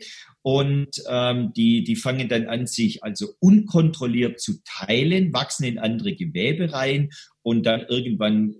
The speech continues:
äh, wachsen sie noch irgendwo an einer anderen Stelle im Körper, also sogenannte Metastasen. Und das ist es. Und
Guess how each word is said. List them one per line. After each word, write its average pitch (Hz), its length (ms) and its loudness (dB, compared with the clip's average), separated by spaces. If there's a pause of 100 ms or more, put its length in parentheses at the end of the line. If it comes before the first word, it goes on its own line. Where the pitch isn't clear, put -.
(140)
äh, 104 360 -6 (180)
wachsen 117 340 -4
sie 113 100 -4
noch 107 160 -2
irgendwo 120 280 -2
an 101 100 2
einer 92 140 -6
anderen 160 180 2
Stelle 143 320 -2
im 143 80 -8
Körper, 135 320 -4
also 98 160 -4
sogenannte 92 420 -2
Metastasen. 98 840 -6 (320)
Und 127 320 0
das - 160 0
ist 104 240 -2
es. - 320 -8 (320)
Und 160 320 4